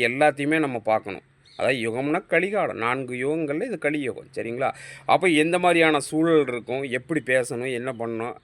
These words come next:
இதெல்லாமே பார்க்கணும். அப்ப முழு ஜாதகத்தையும் ஆய்வுபடுத்தி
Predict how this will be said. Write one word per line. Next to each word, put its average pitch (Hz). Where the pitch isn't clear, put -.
இதெல்லாமே 160
பார்க்கணும். 143
அப்ப 165
முழு 180
ஜாதகத்தையும் 202
ஆய்வுபடுத்தி 170